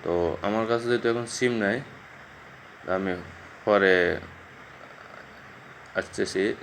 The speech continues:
তো এটা রীতিমতো একদম স্মার্ট মোবাইল বললেই চলে, আপনি ব্রাইটনেস কমাতে বাড়াতে সব কিছু আপনার সক্ষম, আহ, আছে। সাথে বিভিন্ন কোয়ালিটির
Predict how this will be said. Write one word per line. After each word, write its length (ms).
তো 340
এটা 420
রীতিমতো 480
একদম 560
স্মার্ট 360
মোবাইল 380
বললেই 380
চলে, 360
আপনি 560
ব্রাইটনেস 440
কমাতে 520
বাড়াতে 540
সব 200
কিছু 260
আপনার 260
সক্ষম, 500
আহ, 420
আছে। 520
সাথে 540
বিভিন্ন 400
কোয়ালিটির 600